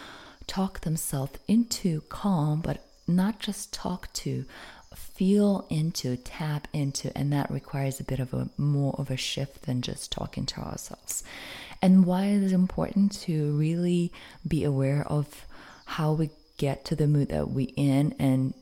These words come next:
take the right actions to get out of it. Because let's say if I'm anxious and, like, one of my clients very recently, and I'm,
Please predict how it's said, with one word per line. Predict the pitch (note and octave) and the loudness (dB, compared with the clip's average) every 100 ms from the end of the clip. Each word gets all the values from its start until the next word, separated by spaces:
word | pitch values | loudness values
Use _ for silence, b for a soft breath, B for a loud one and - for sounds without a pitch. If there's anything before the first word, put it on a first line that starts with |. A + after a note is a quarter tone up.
| _ _ | _ _
take | - D3 - | -6 -6 -2
the | C3+ | -2
right | C3+ C#3 | -2 -2
actions | C3 A#2+ - D3+ | -6 -6 -4 -4
to | - | -4
get | C#3 C3+ | -6 -4
out | C3+ C3 D3 | -4 -2 0
of | F3+ | 2
it. | A3+ C4 - | 4 2 0
Because | G#3+ - D4+ B3 A#3+ - | -4 0 2 4 2 0
let's | G#3 G3+ - | -2 -2 0
say | A#3 A3 G#3 | 2 2 2
if | - D#3+ D#3 - - B B B B B B B B B B B - | 0 0 -2 -4 -12 B B B B B B B B B B B 0
I'm | A3+ B3+ | 4 8
anxious | G3+ F#3 - F3+ F#3 A3+ - - - - | 8 6 4 2 2 2 -2 -4 -4 0
and, | D#3+ D#3 D3+ D3+ D3+ D3+ - | 2 4 4 4 2 -2 -6
like, | D#3 D#3 - | -4 -4 -2
one | D#3+ | 0
of | D#3+ | 0
my | D3+ | -2
clients | - D#3 D#3 D#3 - | -2 -2 -2 -2 -4
very | C#3 C#3 C3 | -2 -2 -2
recently, | D3 D3 D#3+ C#3+ C#3 C#3+ D3 - _ _ _ _ _ - | -4 -2 -2 0 2 2 2 -2 _ _ _ _ _ 2
and | F#3 - | 2 4
I'm, | F3 G3 G3+ G3 - | 4 8 8 8 2